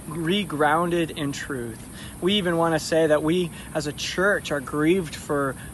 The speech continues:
um, our brothers and sisters of color who are struggling right now, and we stand with them,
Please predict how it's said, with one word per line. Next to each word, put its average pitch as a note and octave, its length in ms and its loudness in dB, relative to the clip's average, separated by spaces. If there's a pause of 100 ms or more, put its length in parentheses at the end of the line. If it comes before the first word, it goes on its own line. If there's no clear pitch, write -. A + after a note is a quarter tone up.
(140)
um, C3 480 -8
our D3 120 -4
brothers E3 380 4
and C#3+ 80 -2
sisters D#3 520 -2
of C3 140 -8
color E3+ 400 4
who C3+ 320 -4 (400)
are C#3+ 320 0
struggling F#3+ 560 2
right C3+ 200 2
now, C3+ 220 0
and C#3 80 -2
we D3+ 80 2
stand F3 520 -2
with D3+ 360 0
them, A#2 320 -4